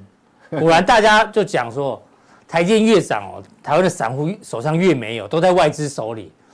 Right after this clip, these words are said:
明明就护国神山，大家拼命卖啊，去买什么？买E T F。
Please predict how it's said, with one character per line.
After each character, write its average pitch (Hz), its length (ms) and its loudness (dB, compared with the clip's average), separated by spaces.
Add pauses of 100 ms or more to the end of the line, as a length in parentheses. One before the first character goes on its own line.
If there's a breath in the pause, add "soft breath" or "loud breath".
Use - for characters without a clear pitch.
(160 soft breath)
明 160 120 -2
明 202 140 2
就 220 100 4
护 220 160 2
国 165 160 2
神 151 220 -2
山， 160 260 -2 (220)
大 185 100 0
家 170 240 0 (460)
拼 175 140 -2
命 165 100 -2
卖 135 260 -4 (240)
啊， 156 80 -8
去 208 120 -4
买 160 180 0
什 131 80 -8
么？ 101 180 -10 (200)
买 110 120 -12
E 131 140 -6
T 139 240 -4
F。 120 200 -10